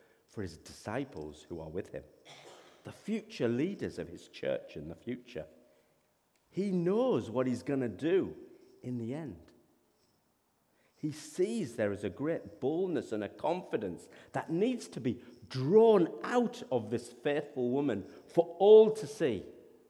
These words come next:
'cause it will bless everyone. He uses this encounter to de-,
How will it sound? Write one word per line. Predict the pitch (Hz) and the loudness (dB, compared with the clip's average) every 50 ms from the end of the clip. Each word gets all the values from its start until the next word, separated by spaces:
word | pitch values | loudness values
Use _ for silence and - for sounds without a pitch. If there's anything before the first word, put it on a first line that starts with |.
| _ _ _ _ _ _ _ | _ _ _ _ _ _ _
'cause | - - - | -20 -18 -16
it | - - | -14 -12
will | - 82 73 - - | -12 -12 -12 -12 -10
bless | 110 113 127 135 - - - | -8 -6 -6 -8 -8 -10 -8
everyone. | 95 92 92 120 107 87 73 71 67 - - - _ _ _ _ _ _ _ _ _ _ - | -8 -8 -8 -8 -8 -8 -10 -12 -16 -18 -20 -20 _ _ _ _ _ _ _ _ _ _ 0
He | 160 | 0
uses | 147 156 208 240 254 240 247 233 180 123 | 2 2 4 4 4 4 4 0 -2 0
this | 139 165 165 - | 0 -2 0 0
encounter | 165 147 131 - - - 180 196 208 202 - 127 | 0 0 -2 -2 -4 -4 -2 -2 -2 -2 -4 -6
to | 104 110 | -6 -8
de-, | 92 - - - | -8 -8 -10 -16